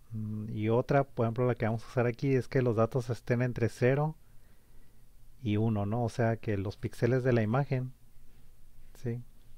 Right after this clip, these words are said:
Estos estén entre cero y uno, ¿no? Por ejemplo, que lleguen cero, uno, no sé, un punto cinco.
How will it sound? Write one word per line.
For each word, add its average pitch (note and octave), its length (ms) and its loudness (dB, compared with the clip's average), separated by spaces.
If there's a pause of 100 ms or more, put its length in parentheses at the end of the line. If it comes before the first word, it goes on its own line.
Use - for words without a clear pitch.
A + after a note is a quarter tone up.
(760)
Estos A#2 320 -2
estén A#2+ 280 2
entre A#2+ 260 2
cero A#2+ 300 4
y A2+ 100 2
uno, G#2 200 0
¿no? G#2+ 120 -4
Por G#2+ 120 -4
ejemplo, G2+ 180 -4
que - 120 -2
lleguen G2+ 260 0
cero, F#2+ 260 -2
uno, A#2+ 640 -2
no G#2+ 120 0
sé, - 120 -6
un G#2 100 -2
punto G#2 320 -4
cinco. A2+ 720 -2